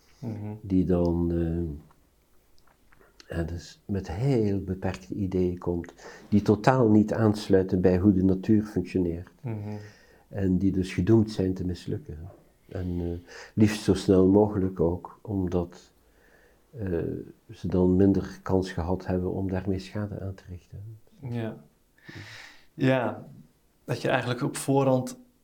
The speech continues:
Speaker 1: is het al zo duidelijk dat het niet kan werken en toch wordt die weg ingeslagen.
Speaker 2: Mhm.
Speaker 1: Maar ik voel tegelijkertijd, dat hebben we door de hele geschiedenis heen al gedaan. Dat we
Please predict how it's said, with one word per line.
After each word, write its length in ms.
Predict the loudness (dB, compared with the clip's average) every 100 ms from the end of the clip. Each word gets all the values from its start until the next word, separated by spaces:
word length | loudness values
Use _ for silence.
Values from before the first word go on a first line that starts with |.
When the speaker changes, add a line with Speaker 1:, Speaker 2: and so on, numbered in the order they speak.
| _ _
Speaker 1:
is 160 | -8 -4
het 80 | -2
al 120 | 0
zo 220 | 0 0
duidelijk 720 | 2 2 2 2 2 0 -2
dat 160 | -4 -2
het 140 | -4
niet 440 | -2 -2 -2 -8 -8
kan 240 | -4 -4 -2
werken 560 | -4 -4 -6 -6 -6
en 220 | -8 -8
toch 360 | -2 -2 -2 -6
wordt 300 | -6 -4 -4
die 140 | -4
weg 220 | -4 -4 -4
ingeslagen. 920 | -6 -6 -6 -2 0 0 -2 -8 -12 -14
Speaker 2:
Mhm. 120 | -14 -14 -20 _ _ _ _ _
Speaker 1:
Maar 340 | -4 -2 -4 -8 -20 _ _ _ _ _
ik 160 | -14 -14
voel 300 | -8 -2 -2
tegelijkertijd, 960 | -2 0 2 0 -2 0 0 -2 -8 -18 _ _ _ _
dat 200 | -4 -2
hebben 200 | 0 0
we 60 | 0
door 120 | 2
de 80 | 2
hele 200 | 2 0
geschiedenis 580 | -2 -2 0 0 -2 0
heen 220 | 0 0
al 140 | 0
gedaan. 600 | 0 0 0 0 -4 -10 -18 -20 _ _ _ _ _ _ _ _
Dat 280 | -6 -6 -4
we 480 | -2 0 0 -4